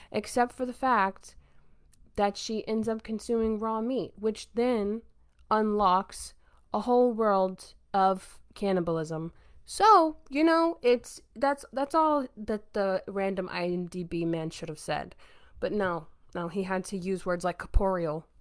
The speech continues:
The reception for this movie, this is one of my favorite things about, like, looking into films too, is how it's received. And sometimes I do think these are lying. Okay, so the reception for this, it was said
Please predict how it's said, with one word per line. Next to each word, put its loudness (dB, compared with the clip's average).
The 0
reception 2
for 0
this -2
movie, -4
this -2
is -4
one 2
of 2
my 0
favorite -2
things -2
about, 0
like, -6
looking -2
into -4
films -6
too, -4
is -6
how -4
it's -6
received. -8
And 4
sometimes 2
I 2
do -2
think -4
these -4
are -2
lying. -2
Okay, 0
so 0
the 2
reception 2
for -2
this, -2
it -4
was -6
said 2